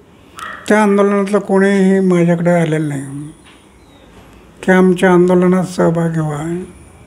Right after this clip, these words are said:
असं कोणी म्हटलं नाही. हा एक भाग आहे.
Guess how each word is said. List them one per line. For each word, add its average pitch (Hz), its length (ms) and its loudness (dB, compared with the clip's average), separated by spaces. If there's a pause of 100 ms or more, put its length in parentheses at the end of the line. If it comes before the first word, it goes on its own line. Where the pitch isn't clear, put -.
(400)
असं 175 160 -2
कोणी 180 240 2
म्हटलं 170 440 0
नाही. 160 140 -4 (960)
हा 175 100 2
एक 175 340 4
भाग 156 180 -4
आहे. 156 240 -12